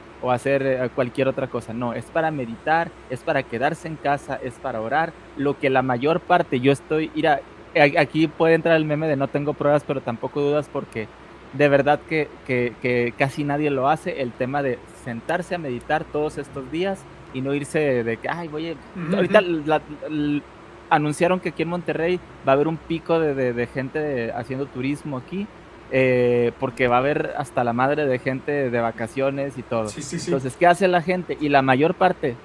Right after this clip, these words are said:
Speaker 1: por estadística, son creyentes. Entonces, los que deben de estar precisamente en casa, cerrado, encerrados, meditando, orando y todas esas cosas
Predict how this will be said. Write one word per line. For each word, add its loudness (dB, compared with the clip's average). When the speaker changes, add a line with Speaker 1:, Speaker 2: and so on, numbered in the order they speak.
Speaker 1:
por 6
estadística, 0
son -8
creyentes. -6
Entonces, -2
los 0
que 0
deben 4
de 2
estar 4
precisamente -4
en -4
casa, 0
cerrado, 0
encerrados, -4
meditando, -4
orando -4
y -6
todas -6
esas -10
cosas -8